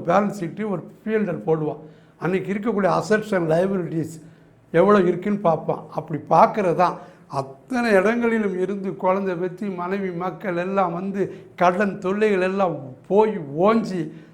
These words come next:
தன் அந்திம காலத்தில் உட்கார்ந்து அசை போடும் இடம் பதினொன்றாம் பாவம். அப்போ உட்கார்ந்து என்ன செஞ்சுருக்கோம் இவ்வளோ கால லைஃப்பில் அப்படின்னு உட்கார்ந்து பார்க்கக்கூடிய, யோசிக்கக்கூடிய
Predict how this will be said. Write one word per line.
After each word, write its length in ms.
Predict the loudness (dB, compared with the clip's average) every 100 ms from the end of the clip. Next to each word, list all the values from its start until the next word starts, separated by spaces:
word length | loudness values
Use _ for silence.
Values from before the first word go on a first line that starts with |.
| -16 0
தன் 180 | 0 2
அந்திம 400 | 0 2 4 4 2
காலத்தில் 500 | 2 2 0 -4 -4 -6
உட்கார்ந்து 420 | 0 2 2 0 -4 -4
அசை 220 | 2 4 6
போடும் 340 | 4 4 0 2
இடம் 240 | 4 2 -2 -14 -20 _ _ _ _ _ _ _ _ 0
பதினொன்றாம் 600 | 2 2 0 -2 -4 -2
பாவம். 240 | -2 -2 -16 -20 _ _ _ _ _ -6 -4
அப்போ 220 | -2 -2 -2
உட்கார்ந்து 400 | 0 4 4 4 -4
என்ன 120 | -4 -6 -4
செஞ்சுருக்கோம் 540 | -6 -6 -4 -2 -2 -6 -20 -12
இவ்வளோ 220 | -4 -2 0
கால 240 | 0 0 -2
லைஃப்பில் 380 | -4 -4 -2 -4
அப்படின்னு 320 | -4 -8 -10 -10
உட்கார்ந்து 340 | 0 0 0 -2 0
பார்க்கக்கூடிய, 640 | 0 -2 -12 -8 -4 4 4 2 -6 -16 -8 4
யோசிக்கக்கூடிய 800 | 6 6 0 -2 -4 -2 0